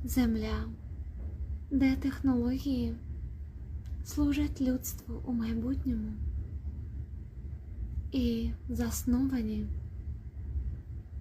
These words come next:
як екотехнології, які екологічно допомагають планеті, людям і всім живим істотам,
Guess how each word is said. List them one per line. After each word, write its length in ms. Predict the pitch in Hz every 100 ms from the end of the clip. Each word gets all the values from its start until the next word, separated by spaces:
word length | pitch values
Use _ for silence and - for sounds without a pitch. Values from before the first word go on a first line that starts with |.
| - - -
як 380 | 247 247 233 - -
екотехнології, 1160 | 302 311 - - 240 - 233 214 208 202 208 202 - - - - - - - - - - - - -
які 460 | 254 254 - 240 -
екологічно 840 | 240 - 226 220 214 254 - - 233 226 - - - - - -
допомагають 1080 | 269 262 247 233 220 247 262 214 208 - - - - - - -
планеті, 680 | 254 240 220 220 - - - - - - -
людям 480 | 262 247 233 247 247 -
і 80 | 240
всім 360 | - - 226
живим 360 | 226 233 233 240
істотам, 680 | - - - 240 - 226